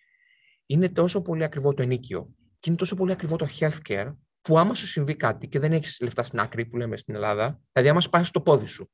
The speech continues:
ή άμα σου γίνει κάποιο πιο άσχημο πρόβλημα υγείας και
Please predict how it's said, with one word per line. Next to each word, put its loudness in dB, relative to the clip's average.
ή 0
άμα 2
σου -6
γίνει -4
κάποιο 0
πιο 0
άσχημο 0
πρόβλημα -4
υγείας -8
και 0